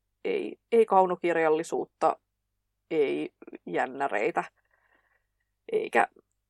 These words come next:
mitään tietyn tyyppistä tietokirjallisuuttakaan, vaan siis niinku kolumnikokoelmia ja tällasia, niin Esko Valtaojan Kuu,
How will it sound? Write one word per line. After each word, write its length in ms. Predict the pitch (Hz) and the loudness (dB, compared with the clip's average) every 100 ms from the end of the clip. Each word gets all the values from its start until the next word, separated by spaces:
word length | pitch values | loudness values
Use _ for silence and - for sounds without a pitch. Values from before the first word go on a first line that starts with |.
| _ | _
mitään 580 | - - - - - - _ _ _ _ - - _ _ _ _ | -14 -6 0 0 0 -6 _ _ _ _ -20 -20 _ _ _ _
tietyn 320 | 160 - 196 | -8 -6 -6
tyyppistä 400 | 185 - 214 - - | -4 -4 -8 -12 -2
tietokirjallisuuttakaan, 1300 | 160 165 185 180 190 202 202 196 - 208 190 180 | -2 0 -2 0 0 -2 -4 -8 -6 0 2 2
vaan 180 | 170 185 | 2 -2
siis 180 | 240 233 | -2 -8
niinku 200 | 247 233 | -6 -8
kolumnikokoelmia 1300 | - 175 170 165 170 - - - - - 214 220 - | 2 2 2 -2 -6 -6 -4 -4 -2 -6 -4 -4 -4
ja 100 | 233 | -4
tällasia, 540 | - - 247 - - | -4 -2 -4 -4 -6
niin 140 | 262 233 _ _ _ _ _ - _ | -6 -12 _ _ _ _ _ -20 _
Esko 340 | 208 185 - 240 | -2 -2 -2 4
Valtaojan 760 | 202 180 170 170 160 156 151 151 143 - _ - | 6 6 4 2 4 4 2 0 -8 -8 _ -20
Kuu, 480 | - 165 160 151 165 | -6 -4 -2 -4 -6